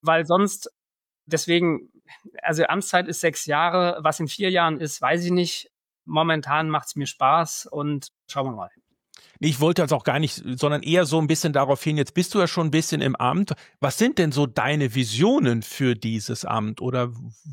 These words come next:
Speaker 2: wo siehst du denn auch Gestaltungsspielraum? Oder mal böse formuliert, wie viel Gespa-, Gestaltungsspielraum gibt es überhaupt?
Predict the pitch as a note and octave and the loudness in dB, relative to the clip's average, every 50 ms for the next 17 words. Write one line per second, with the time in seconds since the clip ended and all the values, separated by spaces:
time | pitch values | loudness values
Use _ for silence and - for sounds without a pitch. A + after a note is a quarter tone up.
0 | A#2 A#2 A#2 C3+ D3 D#3+ E3+ F3 F3+ F3+ E3 C#3+ A2 - D#3 E3 F3 F3+ - - | -16 -10 0 2 4 6 6 6 6 6 4 2 -2 -4 -6 -4 -4 -4 -6 -4
1 | - D#3+ D3+ D#3 D3 D3+ D3+ - C3+ C3+ C3 - - - C3 - - - F3+ F3+ | -4 -4 0 2 2 2 2 2 2 2 2 0 0 -4 -4 -4 -2 0 2 2
2 | A3+ F4+ - - B2+ A#2+ - - - - B2+ A#2+ A#2+ B2 A#2 A2+ G#2+ A2+ - _ | 2 2 0 0 -2 -2 -2 -6 -10 -4 -2 -2 -2 0 0 2 0 0 0 _
3 | - - - - _ _ - B2 A2+ A2+ A#2+ A2+ G#2+ A2+ B2 C#3 C#3 C#3+ - - | -14 -20 -20 -20 _ _ -2 0 0 2 2 0 2 2 2 4 4 2 2 2
4 | C#3+ C3 B2+ B2+ B2 B2 A2 A#2+ B2 B2+ A2+ - - D3+ C#3 B2+ C3+ - - - | 2 2 4 4 4 2 2 2 -2 -2 0 2 2 0 2 2 0 -2 0 -2
5 | C3 B2+ - _ - C3 C3 - - - C#3 C#3 C#3+ - C#3 C3 B2+ - - B2 | -2 -2 -2 _ -2 0 0 0 0 0 2 2 2 0 0 -2 -2 -4 -2 0
6 | B2+ B2+ B2 A#2 G#2+ G#2+ G#2 D#3 A3 - - - D4+ - - A2 G2+ G2 F#2 F#2 | 0 2 2 0 -2 -2 2 0 0 2 2 0 0 0 0 -2 -2 -2 -2 -2
7 | G2 G2+ - _ _ - | -6 -8 -10 _ _ -20